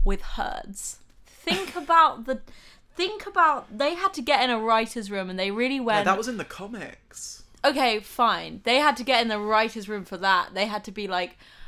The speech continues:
Speaker 1: "Hold on, we've run out of ideas.
Speaker 2: We've
Speaker 1: We're
Speaker 2: run out of
Speaker 1: on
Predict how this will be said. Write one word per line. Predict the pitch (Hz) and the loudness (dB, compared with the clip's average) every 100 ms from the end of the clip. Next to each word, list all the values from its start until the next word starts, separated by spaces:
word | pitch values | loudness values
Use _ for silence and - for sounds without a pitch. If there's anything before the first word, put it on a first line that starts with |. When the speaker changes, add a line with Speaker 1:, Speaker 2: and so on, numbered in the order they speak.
| - | -14
Speaker 1:
"Hold | - 254 269 | 4 4 6
on, | 247 233 | 2 2
we've | 220 196 | -2 -4
run | 220 233 | 0 4
out | 247 208 | 4 4
of | 196 | 0
ideas. | 190 185 190 185 180 147 | -2 -2 -2 0 0 0
Speaker 2:
We've | |
Speaker 1:
We're | 139 | 0
Speaker 2:
run | 165 | 4
out | - | 4
of | |
Speaker 1:
on | 196 | 2